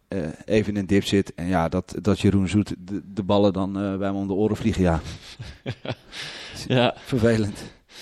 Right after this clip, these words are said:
Speaker 2: En centraal achterin, eh, voor het eerst een, eh, Duits duo.
Speaker 1: Ja, daar hadden we toch eigenlijk ook wel meer van verwacht. Ik dacht, eh, dat die jongens elkaar wel... Hè, je spreekt, eh, elkaars taal. Je begrijpt elkaar wat beter. Ik had wel het gevoel dat misschien, eh, Swaap Baumgartel echt aan de hand zou nemen. En dat ze, dat,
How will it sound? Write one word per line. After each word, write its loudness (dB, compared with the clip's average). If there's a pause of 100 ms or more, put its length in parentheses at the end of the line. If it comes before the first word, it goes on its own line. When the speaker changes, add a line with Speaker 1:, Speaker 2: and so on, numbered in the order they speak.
(520)
Speaker 2:
En 8
centraal 8
achterin, 8
eh, 2
voor 8
het 8
eerst 10
een, 8
eh, 10 (100)
Duits 10
duo. 10 (220)
Speaker 1:
Ja, 6
daar 4
hadden 8
we 8
toch 6
eigenlijk 0
ook -2
wel 4
meer 8
van 4
verwacht. 4
Ik -6
dacht, -2
eh, 2 (180)
dat 4
die 2
jongens 4
elkaar 0
wel... 0
Hè, -4
je -2
spreekt, -2
eh, -10
elkaars 2
taal. 2 (480)
Je -6
begrijpt 6
elkaar 4
wat 6
beter. 8
Ik 0
had 2
wel 4
het 2
gevoel 0
dat 2
misschien, -2
eh, 0
Swaap -2
Baumgartel -2
echt -4
aan -10
de -8
hand -2
zou 0
nemen. -4
En -8
dat -10
ze, -2
dat, 0